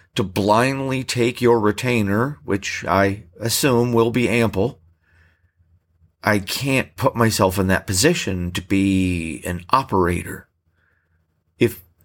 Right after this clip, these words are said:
you have a specific case to work or an agenda to push, I'm your girl.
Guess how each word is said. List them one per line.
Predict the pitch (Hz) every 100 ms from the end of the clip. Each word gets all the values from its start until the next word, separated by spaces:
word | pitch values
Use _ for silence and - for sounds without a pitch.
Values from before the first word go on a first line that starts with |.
| _ _ _ _
you | - 107 120
have | 110 107 95
a | 90
specific | - - 101 139 113 -
case | - 165 220 -
to | 196
work | 104 90 143 -
or | 104 101 98 101
an | 101
agenda | 98 95 120 156 269 247
to | 110
push, | - 95 92 151 - - _ _ _ _ _ _ _ -
I'm | 123 110
your | 104
girl. | 98 202 - -